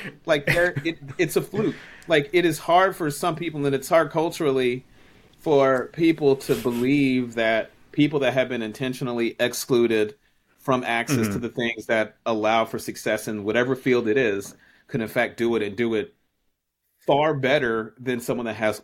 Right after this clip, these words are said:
Speaker 1: all the resources. Like, that is actually
Speaker 2: Mm-hmm.
Speaker 1: what makes it incredible. And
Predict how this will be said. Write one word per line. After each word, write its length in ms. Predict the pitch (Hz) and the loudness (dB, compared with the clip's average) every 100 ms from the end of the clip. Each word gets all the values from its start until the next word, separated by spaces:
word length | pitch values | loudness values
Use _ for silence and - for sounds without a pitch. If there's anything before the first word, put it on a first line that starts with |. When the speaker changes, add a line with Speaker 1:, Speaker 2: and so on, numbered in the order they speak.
| - | -4
Speaker 1:
all 200 | 113 113 | -2 -2
the 100 | 104 | -2
resources. 600 | 110 107 85 78 85 104 | -4 -6 -10 -12 -14 -10
Like, 140 | 98 | -6
that 160 | 113 107 | -4 -4
is 100 | - - | -6 -2
actually 500 | 110 110 - 117 104 | -2 -2 -6 -8 -4
Speaker 2:
Mm-hmm. 80 | 110 | -6
Speaker 1:
what 160 | 90 | -6
makes 140 | 104 - - | -10 -12 -12
it 80 | |
incredible. 480 | 87 - 110 92 - _ _ - - _ 95 95 - _ | -14 -4 -4 -4 -10 _ _ -20 -20 _ -20 -20 -20 _
And 560 | 117 117 107 110 - | -4 -2 -2 -6 -10